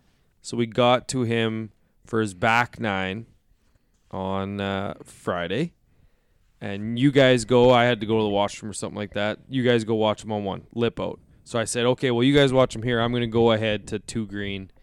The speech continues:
while you guys catch up." I go to two green. He comes up there. He's got, like, a fifteen footer for birdie after the lip out. It's like, okay, chance to get back on track. I think he was one, one over at that point, I think.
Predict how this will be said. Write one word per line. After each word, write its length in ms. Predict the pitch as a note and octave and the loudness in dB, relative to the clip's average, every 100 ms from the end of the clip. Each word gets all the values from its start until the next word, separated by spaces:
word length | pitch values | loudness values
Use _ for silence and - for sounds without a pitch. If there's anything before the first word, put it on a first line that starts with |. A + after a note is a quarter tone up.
| _ _ _ | _ _ _
while 140 | F#2 | -6
you 100 | G2 | -4
guys 220 | G2 G2 - | -4 -4 -6
catch 260 | G2+ - | -10 -8
up." 260 | - - _ _ _ _ - | -10 -10 _ _ _ _ -2
I 100 | B2 | 4
go 120 | C3 | 6
to 40 | B2+ | 6
two 180 | C3 A2+ | 0 2
green. 280 | A#2 A#2 | 2 2
He 100 | A2 | -2
comes 280 | A#2 A#2 A2 | -2 -2 0
up 200 | A2 - | -2 -2
there. 240 | A2 G#2+ G2 - - | -2 -2 -4 -18 -20
He's 120 | - - | -14 -4
got, 100 | C#3 | 0
like, 160 | B2 | 0
a 40 | G#2+ _ _ | -2 _ _
fifteen 500 | D#3+ D#3 - D#3 C#3 | 2 2 0 0 0
footer 380 | - C#3 B2 A#2 | 0 2 4 4
for 160 | - G#2 | 0 -2
birdie 540 | A2+ A#2 G#2 F#2+ A2 - _ - | 2 4 2 -4 -10 -20 _ -6
after 340 | G#2 A#2 C#3+ | -4 -4 -4
the 60 | C3+ | -2
lip 300 | A#2+ G#2 G2+ | -2 -2 -2
out. 220 | A2 C3+ | -2 -2
It's 140 | - | -8
like, 140 | E2+ E2+ | -10 -6
okay, 460 | B2 - G#2 G2+ - _ _ _ | -6 -4 -4 -6 -12 _ _ _
chance 280 | - B2 A#2 | -4 -2 -2
to 60 | - | -4
get 120 | A2 | 0
back 280 | A2 G#2+ A#2 | 0 0 -2
on 120 | A2 | -4
track. 500 | - G#2 G2+ - _ _ _ _ _ _ _ | -2 -2 -2 -6 _ _ _ _ _ _ _
I 40 | |
think 180 | - D#3+ | -6 -4
he 80 | D#3+ | 0
was 180 | B2 G2 | 0 -2
one, 480 | F#2 G2+ A#2 A#2+ - _ _ _ - | -6 0 0 0 -6 _ _ _ -20
one 360 | F#2+ F#2 A2 | -10 -6 -2
over 320 | B2+ C3+ C#3 | 0 0 2
at 120 | C#3+ D3 | 0 0
that 180 | D3+ | -2
point, 220 | - F3+ E3+ | -2 -2 -2
I 40 | |
think. 300 | D#3 G#3 - | -4 -8 -8